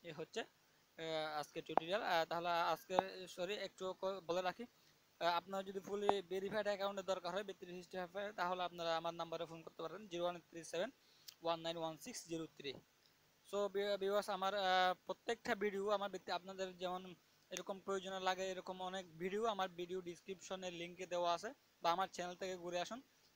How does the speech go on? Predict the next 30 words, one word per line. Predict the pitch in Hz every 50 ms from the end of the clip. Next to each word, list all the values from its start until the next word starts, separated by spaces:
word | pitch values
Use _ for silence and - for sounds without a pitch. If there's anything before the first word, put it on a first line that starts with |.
| _ _ -
ওখানে | 185 185 180 185 185
বেত্রিশ | 180 180 170 - 196 190 180
সিক্সটি | 202 185 - 196
ফাইভ | 196 196 180
যাবতীয় | 185 175 185 180 185 175 180 180 180
খুঁটিনাটি | - - 208 196 185 190 196 190 180 185
সব | 175 - - 208 226 208 190
ভিডিও | 190 214 196 202 202 196
ওখানে | 196 - 202 196 190
আপনারা | 180 180 185 185
পেয়ে | 180 185 190 185
যাবেন। | 175 185 185 226 262 - _ _ _ _ _ _ _ _ _ _ -
ডলারের | - 175 175 180 185 190 175
সমস্যা, | 180 185 185 180 - - 190 185 185 185
আপনার | 180 180 190 190 185 185
বেত্রিশ | 180 180 - - 196 190 -
সিক্সটি | 196 190 - - 196
ফাইভ | 190 190
সমস্যা, | 180 - 190 190 175 202 190
ফোর | 185 - 180 180 180
ডি | 175 190 180 - -
কোড | - 185 175
সমস্যা, | - 202 196 190 208 202 -
যাই | - 233 240 262 285 294 -
সমুক | - 262 254 254 247 220
সমস্যা | - - 233 226 220 214
দেন, | 214 208 220 220 226 226
সব | 208 - 226 233 233 214 214 214 -
সমস্যার | 220 226 220 214 214
সমাধান | - 220 214 208 208 220